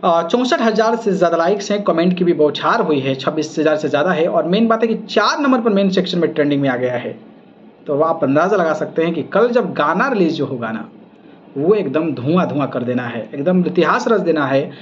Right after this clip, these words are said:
एक घंटे में एक लाख like, एक million views और number one trending में पहुंचा देना है। बड़ी बात ये है कि खेसारी लाल यादव का ये गाना जो सारेगामा हम भोजपुरी पर है, चुम्मा चुम्मा,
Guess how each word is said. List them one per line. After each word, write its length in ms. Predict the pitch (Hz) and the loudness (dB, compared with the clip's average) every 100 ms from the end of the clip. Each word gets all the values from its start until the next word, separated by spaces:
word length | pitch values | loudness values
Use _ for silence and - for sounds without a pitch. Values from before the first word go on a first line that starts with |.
| - - 208 | -20 -4 0
एक 160 | 233 | 2
घंटे 280 | 202 226 240 | 2 2 2
में 120 | 233 | 4
एक 180 | 233 226 | 2 2
लाख 260 | 214 208 226 | 2 2 2
like, 340 | 226 214 165 | 2 2 2
एक 180 | 170 170 | 0 2
million 200 | 185 190 | 2 4
views 280 | 180 233 185 | 4 4 4
और 180 | 160 160 | 2 2
number 340 | 175 175 175 | 2 2 2
one 220 | 156 147 | 4 2
trending 340 | 139 139 135 135 | 0 0 0 0
में 120 | 131 | -2
पहुंचा 280 | 127 123 120 | -4 -6 -6
देना 220 | 117 110 | -6 -6
है। 200 | 98 - - - - - - - - - - - - - - - | -8 -14 -20 -20 -20 -20 -20 -20 -20 -20 -20 -20 -20 -20 -10 -2
बड़ी 260 | 143 240 339 | 0 0 0
बात 280 | 254 240 269 233 | 2 0 0 2
ये 140 | 254 | 4
है 120 | 233 247 | 4 2
कि 140 | 277 | -2
खेसारी 400 | - 196 185 180 | 0 2 4 4
लाल 140 | 180 | 4
यादव 260 | 175 180 226 226 | 4 4 2 4
का 220 | 214 220 220 | 2 2 0
ये 180 | 170 160 | 0 2
गाना 240 | 160 156 180 | 2 2 2
जो 100 | 180 | 2
सारेगामा 380 | 175 143 143 139 | 2 2 2 0
हम 100 | 135 | 0
भोजपुरी 420 | 135 131 151 156 | -4 -4 -2 -2
पर 180 | 156 147 | -2 -2
है, 180 | 151 151 | -4 -6
चुम्मा 360 | 147 135 147 143 | -2 0 0 -2
चुम्मा, 520 | - 147 120 117 | -2 0 0 -2